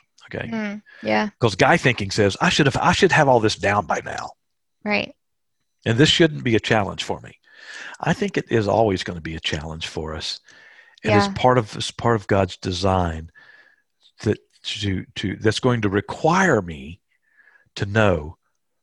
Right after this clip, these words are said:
Speaker 1: that I don't have everything that I need in order to be and act and do the way I want to in this situation. And I need to turn and rely on God.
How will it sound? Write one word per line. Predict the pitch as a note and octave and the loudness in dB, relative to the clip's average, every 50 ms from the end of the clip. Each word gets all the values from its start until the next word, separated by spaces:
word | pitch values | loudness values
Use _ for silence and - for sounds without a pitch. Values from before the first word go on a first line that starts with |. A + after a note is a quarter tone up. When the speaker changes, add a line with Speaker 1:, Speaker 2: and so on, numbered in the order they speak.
| _ - | _ -8
Speaker 1:
that | - - | -4 0
I | G2+ A#2 | 2 2
don't | B2 B2 B2 | 2 2 2
have | G#2 G#2 G2 F#2 | 0 0 0 0
everything | G2 F#2+ G#2+ A2 - - A2 A#2 | 0 0 0 -2 -2 -4 -2 0
that | A#2 A2+ A2 | 0 2 2
I | G#2+ G#2 | 0 0
need | G2 F#2 F#2 F2 D2+ C#2 C#2+ C#2+ | -2 -4 -6 -8 -10 -12 -14 -16
in | - - G2 F#2+ F#2 | -12 -10 -8 -6 -6
order | E2+ E2+ E2 E2 | -6 -6 -6 -6
to | E2+ - - - E2+ D#2 D#2 D2+ D#2 - - - - _ _ _ _ _ _ _ _ _ _ - | -8 -8 -8 -6 -6 -6 -8 -10 -12 -16 -20 -20 -20 _ _ _ _ _ _ _ _ _ _ -2
be | A2+ A2 A2 A2+ A2+ G2+ | 0 2 2 2 0 0
and | F2+ E2+ F2 | -2 -4 -2
act | F2 F#2 F#2+ F#2 - - | -2 -2 -2 -4 -6 -10
and | - D#2+ D#2 | -14 -12 -6
do | - G#2+ G2 F2 F2 | -2 -2 -2 -2 -2
the | E2 E2+ E2 | -4 -6 -4
way | F2 E2+ F2 F2 | -4 -4 -2 -4
I | D#2 E2 | -4 -6
want | E2 D#2 F2 F#2+ A#2 C#3 - - _ | -8 -4 0 2 4 4 2 0 _
to | - - - D2+ D2 D#2 | -12 -12 -12 -12 -12 -12
in | D#2+ | -12
this | D#2+ D#2+ - | -10 -10 -8
situation. | - D#2+ - - - F2 F2 F2+ F2 - - F#2 - - - - - - - - - - - - _ _ | -8 -10 -10 -10 -8 -4 -4 -4 -4 -6 -8 -12 -14 -18 -20 -20 -20 -20 -20 -20 -20 -20 -20 -20 _ _
And | - - G2 | -6 -4 -2
I | A#2+ D3+ | 0 0
need | D#3 A#2+ G2+ - | 0 -2 -4 -6
to | F#2+ | -8
turn | - - G#2 G2 F#2+ F#2 | -6 -4 -2 -2 -2 -2
and | E2+ D#2+ | -4 -6
rely | D#2+ E2 E2+ E2+ E2+ E2 | -4 -4 -2 -2 -2 -4
on | D#2 E2 D#2+ | -4 -6 -6
God. | D#2 - D#2+ D2+ - - | -6 -6 -6 -6 -8 -12